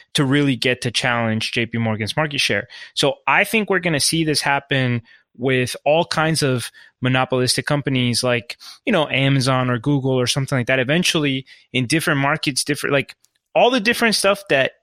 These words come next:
a lot of these projects are trying to do, my guess is they're gonna be competing with their industry's monopoly, like, really soon.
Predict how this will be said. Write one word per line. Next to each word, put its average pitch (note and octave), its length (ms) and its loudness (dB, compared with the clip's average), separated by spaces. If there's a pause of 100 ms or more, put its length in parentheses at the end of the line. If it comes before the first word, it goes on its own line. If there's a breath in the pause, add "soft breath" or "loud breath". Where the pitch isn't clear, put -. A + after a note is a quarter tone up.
(420)
a B2 40 0
lot D#3 160 2
of E3+ 60 0
these F3 140 -2
projects D#3+ 340 -2
are C#3+ 60 0
trying C3+ 240 -2
to B2 60 0
do, C#3+ 360 0 (300 soft breath)
my C#3+ 300 2
guess D3+ 400 0
is C3 120 -2
they're C3 120 -2
gonna C#3 180 -2
be B2 160 -6
competing A#2+ 580 -4
with A2 220 -2 (1040)
their C3 320 0
industry's C3+ 600 -2
monopoly, A#2+ 640 -2
like, G2 280 -2 (200)
really A#2+ 380 -4
soon. - 300 -4